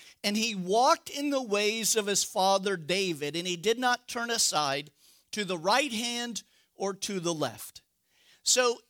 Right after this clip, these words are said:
where are we? We left off with Amnon, who was the son of Manasseh, who Manasseh was the most wicked king, remember that from last week,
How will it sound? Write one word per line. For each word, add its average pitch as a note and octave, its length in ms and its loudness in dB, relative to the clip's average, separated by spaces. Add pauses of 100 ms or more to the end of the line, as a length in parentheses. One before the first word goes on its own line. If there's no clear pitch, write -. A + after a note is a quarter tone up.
(240)
where C4 520 6
are A#3+ 300 4
we? E3+ 380 -6
We A#3 500 -2
left G#3 380 0
off G#3 260 2
with G3 240 -4 (160)
Amnon, G3 800 0
who F#3+ 220 -6
was F#3+ 280 -2
the - 80 -14 (180)
son G#3 200 0
of F3 160 -2
Manasseh, F#3 800 2 (380)
who A3+ 420 -4
Manasseh G#3+ 600 2
was G3+ 340 2
the G3+ 100 0
most F#3+ 440 2
wicked A3+ 560 -4
king, C4+ 400 -2
remember A3 460 -2
that A#3+ 340 0
from G#3 180 -4
last G#3 340 2
week, A#3 220 -4